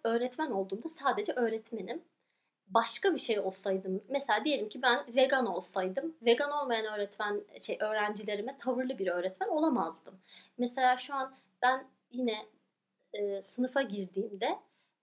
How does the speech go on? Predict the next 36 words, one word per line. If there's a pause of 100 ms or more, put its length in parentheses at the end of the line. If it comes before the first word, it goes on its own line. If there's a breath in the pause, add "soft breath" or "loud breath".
(120)
e, (1000)
benim
ilk (120)
oradaki
kimliğim
öğretmen
olmak
oluyor.
Çünkü
benim
orada
bambaşka
bir,
hani
profesyonel
başka
bir
işim
var. (280 loud breath)
Ha,
bu
arka
planda
bir
taraftan
çalışan
başka
bir
program
var.
Mesela (440 loud breath)
o
önüme
ders
kitabı
geldiğinde